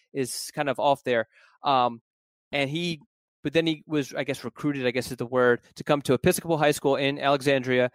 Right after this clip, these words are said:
uh, where he has developed into this four-star offensive lineman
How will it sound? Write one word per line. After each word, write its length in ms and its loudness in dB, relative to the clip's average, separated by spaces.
uh, 60 2
where 280 4
he 140 4
has 120 4
developed 440 2
into 480 -2
this 160 -4
four-star 720 2
offensive 380 0
lineman 560 0